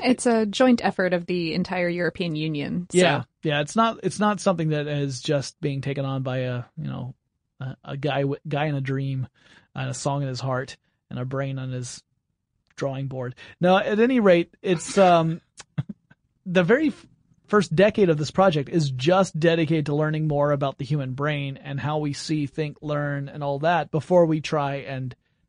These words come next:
Speaker 2: build the, the computer model of it. Because,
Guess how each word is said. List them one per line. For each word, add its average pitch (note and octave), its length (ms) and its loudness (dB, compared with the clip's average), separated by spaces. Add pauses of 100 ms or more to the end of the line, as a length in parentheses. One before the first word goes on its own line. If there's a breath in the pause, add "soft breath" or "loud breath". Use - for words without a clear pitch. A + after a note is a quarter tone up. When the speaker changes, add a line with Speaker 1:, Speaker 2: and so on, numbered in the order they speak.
(180)
Speaker 2:
build C#3 540 4 (460)
the, C3+ 460 -4
the C3+ 300 -6 (120)
computer E3 520 2
model D3 460 0
of C3 180 -10
it. - 220 -18
Because, D3+ 580 -2